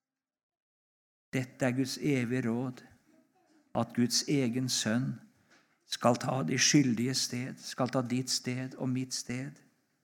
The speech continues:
Og Gud hadde gitt sin sønn det bud, at han har makt til å sette livet sitt til, og han har makt til å ta det tilbake. Vi leste det, hørte i teksten her.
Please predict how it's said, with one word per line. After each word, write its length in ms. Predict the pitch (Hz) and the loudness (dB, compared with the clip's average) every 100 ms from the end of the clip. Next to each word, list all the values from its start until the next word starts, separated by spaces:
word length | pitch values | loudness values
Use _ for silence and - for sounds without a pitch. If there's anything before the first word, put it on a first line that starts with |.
| _ _ _ _ _ _ _ _ _ - | _ _ _ _ _ _ _ _ _ -6
Og 120 | 127 110 | -2 6
Gud 160 | 135 | 10
hadde 240 | 147 151 156 | 10 10 8
gitt 220 | 156 - | 8 6
sin 260 | - 175 | 4 4
sønn 460 | 160 - 147 160 160 | 4 6 6 6 4
det 160 | 151 156 135 | 2 2 4
bud, 400 | 151 165 127 - - _ _ _ _ _ - | 6 6 2 -10 -20 _ _ _ _ _ -8
at 140 | 110 | -2
han 80 | 123 | 2
har 120 | 139 143 | 4 6
makt 480 | 139 165 - - - | 6 4 0 -4 0
til 140 | 151 | 2
å 20 | 151 | 4
sette 420 | - 170 - 165 | 2 2 0 2
livet 400 | 147 131 135 156 | 6 6 4 2
sitt 220 | - 160 - | 2 0 -2
til, 240 | 156 170 165 - - - - | 0 0 -4 -10 -20 -10 2
og 140 | 107 | 6
han 160 | 139 160 | 8 10
har 80 | 165 | 10
makt 540 | 147 160 160 - - | 10 10 6 -10 -12
til 280 | - 147 151 | 2 4 4
å 140 | 160 151 | 2 0
ta 320 | - 135 131 135 | 2 6 6 4
det 140 | 147 175 | 0 0
tilbake. 560 | 165 175 135 - 180 170 - - _ _ _ _ _ _ _ _ _ - | 4 6 6 2 -6 -6 -10 -20 _ _ _ _ _ _ _ _ _ 0
Vi 60 | 110 | 4
leste 380 | 147 139 - 127 | 6 4 2 4
det, 80 | 143 | 8
hørte 240 | 160 151 147 | 8 8 4
i 80 | |
teksten 480 | 151 135 - - 143 | 4 2 2 0 2
her. 220 | 151 156 | 4 4